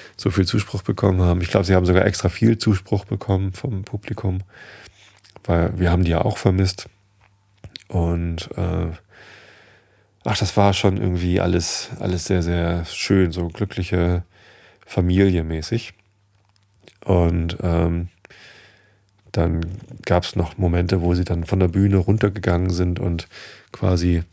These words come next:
äh, in den ersten Wellenbrecher reingegangen sind. Das war halt so, so ein Gang dann zwischen den Absperrungen und da haben sie dann da gespielt, so straßenmusikantenmäßig, mit einem Cajon und Akkordeon und Gitarren und so.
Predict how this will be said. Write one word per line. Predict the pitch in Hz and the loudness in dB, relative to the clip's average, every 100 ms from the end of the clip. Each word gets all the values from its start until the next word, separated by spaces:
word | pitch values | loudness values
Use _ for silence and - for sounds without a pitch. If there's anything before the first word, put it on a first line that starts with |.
| _ _ _ - | _ _ _ -2
äh, | 90 - | 0 0
in | |
den | 90 95 | 0 0
ersten | 101 95 98 | 0 0 0
Wellenbrecher | 85 107 95 98 - | 2 2 2 0 0
reingegangen | 87 92 92 98 98 95 | -2 0 -2 -2 -2 -2
sind. | 92 95 95 | 0 0 0
Das | 98 90 | 0 0
war | 92 | -2
halt | 85 | -2
so, | 82 - | -4 -8
so | 117 92 90 | -8 -4 -4
ein | 87 | 0
Gang | 92 101 110 | 0 2 2
dann | 101 95 - - - - - - - | 2 0 -6 -14 -12 -14 -14 -14 -6
zwischen | - 95 101 | -2 0 2
den | 95 | 2
Absperrungen | 92 90 98 90 92 90 | 0 -2 0 2 2 0
und | 87 92 | -2 -2
da | 87 | 0
haben | 92 | 0
sie | 90 | 0
dann | 87 85 - - - - - | 0 -2 -6 -16 -18 -10 0
da | 92 120 117 113 - - | 2 4 2 2 -4 -4
gespielt, | 110 - 123 110 | -4 2 2 2
so | 98 | 0
straßenmusikantenmäßig, | - 98 110 - 110 117 - 120 143 104 104 104 104 - - - - - - _ _ _ _ _ - - | -2 0 0 0 -2 -2 -4 -4 -4 0 0 0 -2 -6 -14 -18 -14 -12 -14 _ _ _ _ _ -20 -8
mit | 110 107 | -4 -4
einem | 98 | -4
Cajon | - 92 101 98 98 95 | -4 -2 0 2 2 0
und | 90 - | -2 -6
Akkordeon | - - 98 98 87 | -8 -4 -2 -2 -2
und | 87 - | -4 -8
Gitarren | 104 95 98 | -6 -4 -4
und | 95 | -6
so. | - | -6